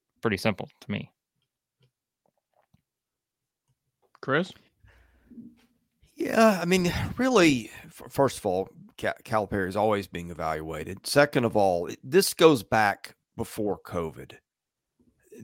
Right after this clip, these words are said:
Speaker 3: The last time Kentucky was in the Final Four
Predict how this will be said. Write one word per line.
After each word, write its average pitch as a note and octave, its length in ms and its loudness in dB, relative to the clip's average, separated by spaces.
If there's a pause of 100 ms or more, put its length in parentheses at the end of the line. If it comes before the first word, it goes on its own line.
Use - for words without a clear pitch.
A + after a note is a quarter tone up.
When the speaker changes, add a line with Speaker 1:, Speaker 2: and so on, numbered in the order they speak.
(120)
Speaker 3:
The C#3 160 4
last D#3+ 320 8
time D3 200 4
Kentucky B2+ 460 4
was G#2+ 240 -2
in A2+ 80 0
the A2+ 80 0
Final G#2+ 340 -2
Four G#2+ 560 -2